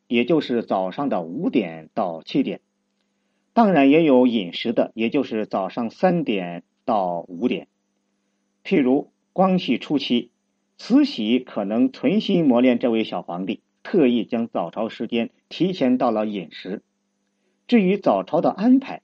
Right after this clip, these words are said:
不同朝代还是有些差异的。譬如宋朝规定五天举行一次早朝，清朝是每逢五早朝，即每月的初五、十五、二十五早朝，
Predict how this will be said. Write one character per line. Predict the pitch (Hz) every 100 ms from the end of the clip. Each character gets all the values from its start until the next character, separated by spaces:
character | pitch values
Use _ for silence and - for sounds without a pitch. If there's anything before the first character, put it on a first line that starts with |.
| _ -
不 | 156
同 | 120 113 117
朝 | 120 104 113
代 | - - -
还 | 110
是 | - 113
有 | 98 87
些 | 110
差 | 98 101 95
异 | 95
的。 | - - _ _ _ _ _ _ _ _ -
譬 | 170
如 | 143 135 151 _
宋 | - - 254 131
朝 | - 101
规 | 127 120
定 | 117 90 _ -
五 | 117 110 104
天 | 180 185 185 _
举 | 123
行 | 113 113
一 | 101
次 | 107 107
早 | 95 80
朝， | - 78 _ _ _ _ _ _ _ -
清 | - 294 302
朝 | - 90 92 -
是 | - 131 98
每 | 107 117 113
逢 | - 127 254
五 | 262 -
早 | - -
朝， | - - 80 _ _ _ _ _ _ _
即 | 165 139 -
每 | - 127 123
月 | 143 160
的 | 117
初 | - -
五、 | 180 123 85 _ _ -
十 | - 170
五、 | 220 - - _
二 | 269 202
十 | -
五 | 104 85
早 | 90 -
朝， | - -